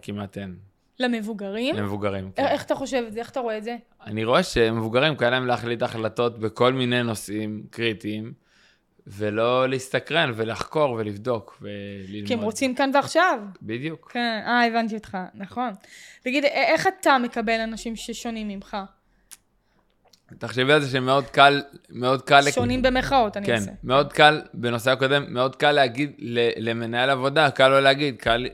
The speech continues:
Speaker 1: "אני לא מקבל את האדם הזה עם המגבלה, כי מה אני צריך מגבלה? אני לא מכיר את זה
Speaker 2: כן.
Speaker 1: בכלל."
Speaker 2: אנשים נרתעים
Speaker 1: כאילו,
Speaker 2: מזה.
Speaker 1: לא, הוא מקצר לעצמו את הדרך, פשוט. זה לא שהוא נרתע, הוא פשוט אומר, "טוב, אין לי, אין לי צורך בזה. אני לא צריך את הסיפור הזה."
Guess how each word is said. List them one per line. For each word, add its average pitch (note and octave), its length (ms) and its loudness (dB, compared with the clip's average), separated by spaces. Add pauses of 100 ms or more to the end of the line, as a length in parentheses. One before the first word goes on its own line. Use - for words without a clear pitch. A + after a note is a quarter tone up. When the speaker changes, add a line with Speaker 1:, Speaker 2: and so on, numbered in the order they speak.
Speaker 1:
"אני A2 240 -6
לא A#2+ 120 -2
מקבל A#2+ 340 -4
את A2+ 120 -6
האדם A2+ 460 -2
הזה A2+ 180 -8
עם A2+ 60 -10
המגבלה, A2 540 -6
כי F#2+ 280 -12 (100)
מה G2 120 -10
אני G#2 120 -10
צריך - 180 -16
מגבלה? G2+ 380 -10
אני F#2+ 120 -12
לא F#2 60 -12
מכיר G2+ 260 -10
את B3 60 0
זה G#3 100 -4
Speaker 2:
כן. F#3+ 60 -10
Speaker 1:
בכלל." F#2 240 -14 (420)
Speaker 2:
אנשים A#3 280 -6
נרתעים D4 400 -2
Speaker 1:
כאילו, C4+ 200 4
Speaker 2:
מזה. F#3 100 -4 (360)
Speaker 1:
לא, G#3+ 200 8
הוא D#3 120 4
מקצר D3 360 6
לעצמו F#3 280 4
את F3 100 0
הדרך, F#3 460 4
פשוט. A#2 480 -4
זה A#2 200 -4
לא C3+ 120 0
שהוא F3+ 220 -4
נרתע, A#2+ 260 -2
הוא A#2+ 160 -2
פשוט F3 180 -12
אומר, F4 240 -6 (160)
"טוב, G4+ 140 -12 (140)
אין D#3+ 100 -4
לי, F3+ 140 -4
אין F3 140 -2
לי G3+ 60 -4
צורך C3+ 200 -4
בזה. G#2 220 -6 (520)
אני A2 80 -10
לא C3 60 -6
צריך C3 160 -14
את A#2+ 60 -18
הסיפור G#2+ 360 -8
הזה." C3 200 -2